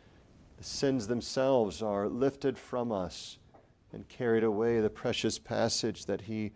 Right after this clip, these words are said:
separates us from our sins as far as distant as the east to the west,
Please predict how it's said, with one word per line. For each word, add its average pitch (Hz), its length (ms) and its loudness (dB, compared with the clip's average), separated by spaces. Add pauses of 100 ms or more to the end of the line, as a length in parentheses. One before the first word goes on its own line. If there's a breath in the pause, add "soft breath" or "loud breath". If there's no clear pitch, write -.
(400 soft breath)
separates 123 600 6
us - 140 2
from 143 280 6
our 131 180 8
sins 101 520 -2
as 101 160 -2
far 110 320 4
as 92 240 2
distant 110 420 -4
as 101 140 -2
the 107 140 -2
east 120 440 -4
to 113 100 -8
the 98 120 -2
west, 107 580 -2